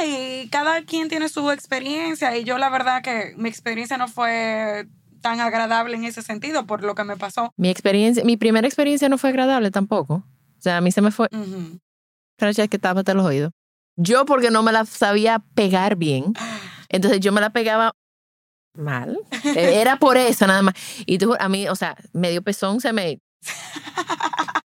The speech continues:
Speaker 2: Ok,
Speaker 1: Uy.
Speaker 2: los bebés deben de pegarse frente. Sí, yo tuve, yo voy a traer un muñeco la próxima vez.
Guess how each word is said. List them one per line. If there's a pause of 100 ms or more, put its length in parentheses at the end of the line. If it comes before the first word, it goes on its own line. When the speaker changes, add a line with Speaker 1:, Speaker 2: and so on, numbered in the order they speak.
(1040)
Speaker 2:
Ok,
Speaker 1:
Uy.
Speaker 2:
los
bebés
deben
de
pegarse (380)
frente. (240)
Sí,
yo
tuve,
yo
voy
a
traer
un
muñeco
la
próxima
vez.